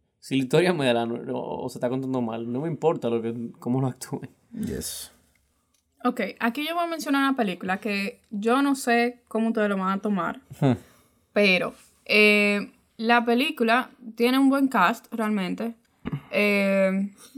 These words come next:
Speaker 3: no es tampoco muy allá en cuanto al cast, pero tiene un buen cast. Es de acción, es de mujeres, no es Charlie Angels, no me mire así.
Speaker 1: Ocean's
Speaker 3: Pero,
Speaker 1: <laughs>
Speaker 3: ¿eh?
Speaker 1: Ocean's thirteen.
Speaker 3: Ah, eight.
Speaker 2: Ocean's eight.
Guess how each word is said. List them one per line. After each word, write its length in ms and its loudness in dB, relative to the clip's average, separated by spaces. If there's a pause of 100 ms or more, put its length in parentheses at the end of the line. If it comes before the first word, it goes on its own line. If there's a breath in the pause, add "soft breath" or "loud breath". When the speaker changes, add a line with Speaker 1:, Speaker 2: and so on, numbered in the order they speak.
Speaker 3:
no 240 2
es 200 2
tampoco 380 0
muy 200 2
allá 300 0
en 120 -2
cuanto 240 -2
al 60 -4
cast, 240 -8
pero 160 -2
tiene 160 -8
un 60 4
buen 140 4
cast. 360 -4 (600 soft breath)
Es 260 -4
de 60 0
acción, 580 0 (640)
es 200 0
de 80 4
mujeres, 540 4 (880 soft breath)
no 120 4
es 200 0
Charlie 380 4
Angels, 440 -4
no 120 -2
me 120 0
mire 180 0
así. 340 -6 (500 soft breath)
Speaker 1:
Ocean's 460 4
Speaker 3:
Pero, 320 -2 (200)
Speaker 1:
<laughs> 280 -20
Speaker 3:
¿eh? 160 0 (180)
Speaker 1:
Ocean's 600 -4
thirteen. 500 -4
Speaker 3:
Ah, 240 -2
eight. 300 0
Speaker 2:
Ocean's 240 -4
eight. 300 -6